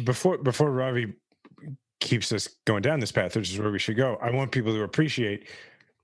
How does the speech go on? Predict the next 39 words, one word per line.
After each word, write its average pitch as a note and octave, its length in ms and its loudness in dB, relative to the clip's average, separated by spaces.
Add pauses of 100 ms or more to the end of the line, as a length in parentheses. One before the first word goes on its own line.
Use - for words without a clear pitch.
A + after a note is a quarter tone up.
(180)
at B2+ 140 0
that E3+ 200 2
moment, C3+ 460 0 (540)
you're C3 140 4
a C#3+ 40 0
lieutenant B2+ 400 -2
colonel G2+ 460 -2 (1040)
who G#2+ 380 -2
I E2+ 140 -6
assume G#2+ 320 -2
aspired G#2 380 0
to - 60 -4
be A2+ 120 2
a G#2+ 40 -2
full A#2+ 200 0
bird A#2+ 260 0
colonel, G2+ 340 0
the F#2 140 0
next F#2 260 -2
rank, F2+ 360 -2 (320)
um, F#2+ 360 -2
who's A#2 200 2
had A2+ 400 -2
this, A2 340 0 (380)
like F2+ 260 -2 (280)
all E2 300 -4
lieutenant F2 320 -4
colonels E2+ 320 -4
do, E2 240 -2
who E2 280 -2
have D#2+ 180 -6
not D#2+ 260 -4
put F2+ 140 0
in D#2+ 80 -2
their D#2 100 -4
retirement D2 460 -4
already, C#2+ 380 -4 (160)
<laughs> - 140 -4
uh, F#2+ 260 -4